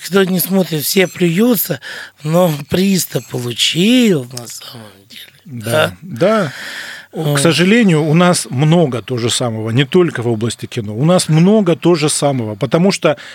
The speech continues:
Speaker 2: если мы, значит, пишем правду про этих бандеровцев, то как мы можем устанавливать доски Маннергейму в Ленинграде,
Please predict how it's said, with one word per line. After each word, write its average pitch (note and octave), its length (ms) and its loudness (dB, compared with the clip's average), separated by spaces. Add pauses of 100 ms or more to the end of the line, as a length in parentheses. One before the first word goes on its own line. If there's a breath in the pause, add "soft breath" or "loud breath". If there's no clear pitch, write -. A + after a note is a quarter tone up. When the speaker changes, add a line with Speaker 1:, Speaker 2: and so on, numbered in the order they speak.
Speaker 2:
если D3 440 2
мы, D3+ 420 2 (600 loud breath)
значит, C#3+ 340 -4
пишем F#3+ 360 2
правду D#3+ 380 2
про C3 200 0
этих D3 300 -2
бандеровцев, B2+ 760 -4
то C#3 100 -6
как - 360 0
мы D#3 120 0
можем D3+ 380 2
устанавливать C3+ 720 0
доски C3 340 -4
Маннергейму A#2+ 720 0
в A#2 60 0
Ленинграде, D3 920 2